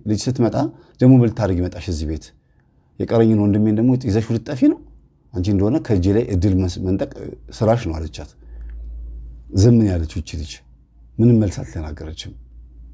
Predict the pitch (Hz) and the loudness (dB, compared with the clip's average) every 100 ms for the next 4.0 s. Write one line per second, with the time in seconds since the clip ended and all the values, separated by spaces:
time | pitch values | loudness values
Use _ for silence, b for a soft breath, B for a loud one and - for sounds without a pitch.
0 | - - 87 123 - - - - - 113 | -8 0 2 2 0 -6 -20 -18 -2 0
1 | 101 101 95 - 87 101 - 92 107 - | 2 2 0 0 0 0 0 0 -2 0
2 | 98 110 - b b b b b - 95 | 2 2 -2 b b b b b -8 -2
3 | 90 87 87 - 101 92 85 - 73 76 | 0 0 -2 0 2 2 0 -6 -8 -6